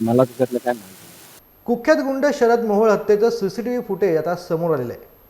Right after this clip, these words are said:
Speaker 2: शुक्रवारी पुण्यात शरद मोहोळ याची गोळ्या घालून हत्या करण्यात आली. शरद मोहोळ हत्येची धक्कादायक घटना सीसीटीव्हीमध्ये चित्रित झाली असून याचा व्हिडिओ आता समोर आलेला आहे. शुक्रवारी शरद मोहोळच्या लग्नाचा वाढदिवस होता.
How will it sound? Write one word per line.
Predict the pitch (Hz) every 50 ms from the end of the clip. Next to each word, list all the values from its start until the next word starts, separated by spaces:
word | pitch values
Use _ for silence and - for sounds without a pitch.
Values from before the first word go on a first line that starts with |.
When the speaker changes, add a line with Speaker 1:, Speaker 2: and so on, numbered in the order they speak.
| _ _ _ _ _ _ - -
Speaker 2:
शुक्रवारी | 151 143 165 160 170 165 160 170
पुण्यात | 170 170 147 147 160 170 170 - -
शरद | 160 147 160 160 156
मोहोळ | 156 143 156 190 196 151
याची | 139 139 131 - 180
गोळ्या | 170 139 127 143 165 185 196
घालून | 190 190 190 202 190
हत्या | 165 151 - - - 170
करण्यात | 156 156 147 135 117
आली. | 117 113 117 - - _ _ _ _ _ _ _ _ _ _ -
शरद | 214 220 254 262
मोहोळ | 226 247 247 247 262
हत्येची | 240 226 240 - 226 220 - 233
धक्कादायक | 196 190 - - 208 196 196 202 190
घटना | 165 185 170 - 185 190 208
सीसीटीव्हीमध्ये | 202 - 170 147 - - 180 185 180 175 175 196 190
चित्रित | 196 190 - - 170 202 175 -
झाली | 196 185 180
असून | 180 170 175 202 196
याचा | 180 170 - 165
व्हिडिओ | 156 143 160 180 208 190 160
आता | 135 127 123 151 160
समोर | 156 - 160 139 147 143
आलेला | 135 120 113 104 -
आहे. | - - - _ _ _ _ _ _ _ _ _ -
शुक्रवारी | - 135 - 139 147 143 143 151 170
शरद | 170 - 156 143 151 151 151
मोहोळच्या | 143 139 147 151 151 151 170 151
लग्नाचा | 147 131 135 147 147 139 170 156
वाढदिवस | 127 123 135 151 147 160 185 165 139
होता. | 139 120 - 107